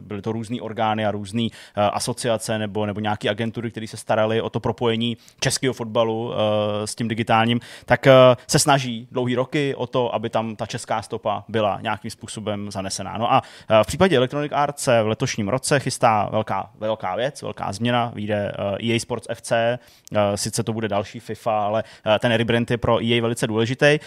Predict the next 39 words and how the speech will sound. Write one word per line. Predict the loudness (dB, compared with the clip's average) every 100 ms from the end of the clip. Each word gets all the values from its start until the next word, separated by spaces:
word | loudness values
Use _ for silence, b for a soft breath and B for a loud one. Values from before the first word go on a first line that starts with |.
| B 2
A | 6 8 8
já | 6
bych | 6
to |
tady | 2 0
odpálil | 4 8 8 8
právě | 8 8 8 8 4 -4 _ _ _ -16 4
tou | 8 10
tradiční | 8 6 2
otázkou, | 0 0 -2 -4 -4
která | -2 0
neustále | -2 2 2 4
zaznívá | 2 2 4 2
vždycky | 2 -6
v | -6
komentářích | 0 4 6 6 4 0 0
pod | 0 2
recenzema, | 2 0 0 0 2 0 -2 -4 0
eh, |
každého | 0 2 2
ročníku | 0 -4 -6
fifa. | -6 0 0 B B B
Jak | 2
to | 4
vypadá | 6 8 8 6 0
s | -8 -8
Českou | -6 -4 0 0 0 -2
ligou? | -4 -2 -2 -4 -8 -12 b b 0
Bude | 2
to | 2
velký | 0 -2
téma, | -2 -2 -2
budeme | -6
zpovídat | -6 -4 -2 -2
určitě | -4 -4 -2
o | 0
celý | 0 -2
řadě | 0 0
věcí, | 0 0 0 -4